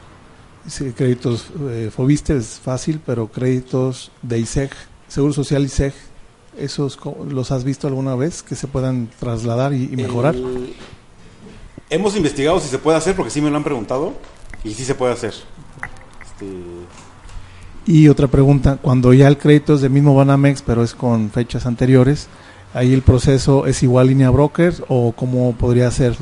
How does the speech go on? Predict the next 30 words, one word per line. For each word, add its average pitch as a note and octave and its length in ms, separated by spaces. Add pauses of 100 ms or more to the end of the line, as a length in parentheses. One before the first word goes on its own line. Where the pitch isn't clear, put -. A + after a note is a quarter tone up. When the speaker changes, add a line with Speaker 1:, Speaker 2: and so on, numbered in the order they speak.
(140)
Speaker 1:
directo A#2+ 400
al A#2+ 100
cliente? D3 500 (220)
¿Qué D3 140
opciones C#3+ 440
tenemos? A#2 420
Speaker 2:
En B2+ 140
este E3 200
momento D#3+ 260
no D#3+ 160
contamos D3 400
con A#2 140
una, B2 640 (440)
con A2+ 140
un B2+ 100
proceso C3+ 420
para G#2 240
que A2+ 120
un A#2 140
cliente C3 340
que G#2 100
ya A#2+ 140
tenemos B2 320
en A2+ 60
la G2 100
cartera A#2 460 (380)
mejore A2+ 440
sus G#2 160
condiciones. F#2 640 (1300)
Entonces, A#2 600